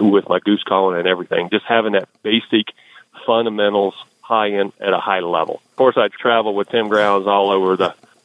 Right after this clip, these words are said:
uh, U S and Canada contest, and we hunted together, did a lot of his old videos together, and he was a mentor and taught me kind of the ways of,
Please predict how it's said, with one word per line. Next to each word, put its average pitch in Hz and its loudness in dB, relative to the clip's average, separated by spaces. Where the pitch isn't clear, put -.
uh, 98 2
U 104 2
S 101 0
and 104 -16
Canada 101 -2
contest, 98 -2
and 92 -2
we 98 4
hunted 101 2
together, 98 2
did 98 2
a 95 4
lot 95 0
of 92 -4
his 101 0
old 95 0
videos 98 4
together, 92 2
and 87 -6
he 110 -2
was 98 2
a 101 2
mentor 98 2
and 92 -2
taught 104 0
me 98 -4
kind 98 0
of 95 -2
the 92 2
ways 98 2
of, 95 4